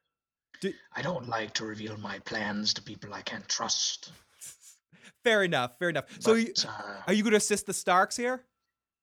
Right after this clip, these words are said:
Speaker 2: I'm gonna try to assist the Starks if they'll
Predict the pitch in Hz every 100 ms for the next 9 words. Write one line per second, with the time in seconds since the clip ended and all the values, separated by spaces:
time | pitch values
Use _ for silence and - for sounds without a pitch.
0 | _ _ _ _ - 117 110 107 - 110
1 | 113 110 113 101 101 - - - - -
2 | - - - 98 101 101 98 95